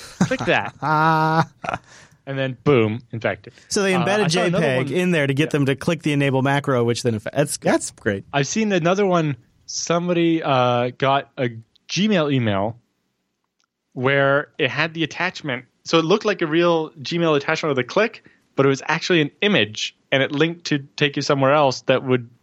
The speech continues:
Speaker 1: then give you a Google login prompt and steal your Google password.
Speaker 2: Yeah,
Speaker 1: So it
Speaker 2: John
Speaker 1: looked,
Speaker 2: Podesta.
Speaker 1: so it looked like the attachment from a Gmail email, but it was actually an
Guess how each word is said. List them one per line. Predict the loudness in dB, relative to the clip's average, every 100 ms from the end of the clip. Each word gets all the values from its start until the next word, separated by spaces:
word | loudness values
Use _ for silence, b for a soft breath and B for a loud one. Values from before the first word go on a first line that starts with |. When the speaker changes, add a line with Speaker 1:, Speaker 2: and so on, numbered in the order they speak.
| B B B _
Speaker 1:
then | -2 2 2
give | 2 0
you | 2 2
a |
Google | 2 2 2
login | 0 0 0 -4
prompt | -2 -2 -2 -8 -18 _ _ _ _ _ _ _ _ _ _
and | -2 -2
steal | -2 -2 2
your | 2
Google | 2 2 2
password. | 0 -2 -4 -10 -12 _ _ _ _ _ _ _ _ _ b b b b b
Speaker 2:
Yeah, | -2
Speaker 1:
So | 0
it |
Speaker 2:
John | 0 0
Speaker 1:
looked, |
Speaker 2:
Podesta. | 0 0 0
Speaker 1:
so | 0
it |
looked | 0
like | -2 -2
the | -4
attachment | -4 -2 -4 -4 -4 -4 -4 _ _
from | 0 0 0 0
a | 0
Gmail | 2 2 4 4
email, | 2 0 -2 -6 _ _ _ 2
but |
it | 2
was | 4
actually | 0 0
an | -2